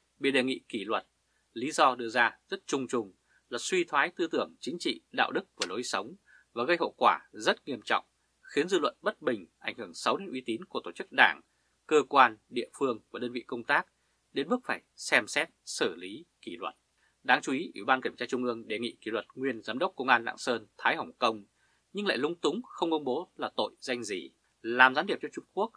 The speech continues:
hay tham gia bảo kê cho buôn lậu. Đây là một vấn đề rất nhạy cảm vì liên quan đến an ninh quốc gia. Thông tin kể trên hoàn toàn trùng khớp với tin mà Thời báo D E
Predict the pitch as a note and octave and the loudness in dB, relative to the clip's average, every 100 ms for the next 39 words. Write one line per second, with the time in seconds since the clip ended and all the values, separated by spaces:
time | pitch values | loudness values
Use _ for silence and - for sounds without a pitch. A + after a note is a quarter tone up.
0 | _ - C#3+ D3 C3 C3 B2 - - B2+ | _ -4 0 0 2 2 2 0 0 2
1 | E2 - - A#2+ G#2+ A#2 A2 G2+ F2+ - | 2 -2 -2 -2 -2 -8 -10 -6 -8 -8
2 | _ _ _ _ F3+ F#3 A2+ - C3 D3+ | _ _ _ _ 0 0 0 -4 0 2
3 | G2 - G2 D#3 - B2 A2+ - A#2 D#2+ | 2 -4 -4 -2 -2 -4 -6 0 0 0
4 | - _ _ _ B2 C#3 E3+ E3 C#3+ E3 | -4 _ _ _ -6 -2 0 0 -2 -4
5 | - _ - C3 A#2 A#2 G2 F2+ _ C3+ | -14 _ 2 2 2 -8 -10 -18 _ -8
6 | - A2 F2 - _ _ _ _ - D#3+ | -4 -2 -2 -4 _ _ _ _ 2 2
7 | C#3 C3+ A#2+ G#2 G2+ E2+ - B2+ G#2+ _ | 6 2 2 -4 -10 -4 0 0 -2 _
8 | D3 C3+ C#3 C3 A#2+ - C3 B2 A3 B3+ | 2 4 6 4 2 -2 -2 0 -2 -4
9 | F3 F#3+ E3+ - A#2 G#2 - C3 D#3 C#3 | -6 -4 -6 -6 -10 -6 -4 -2 0 0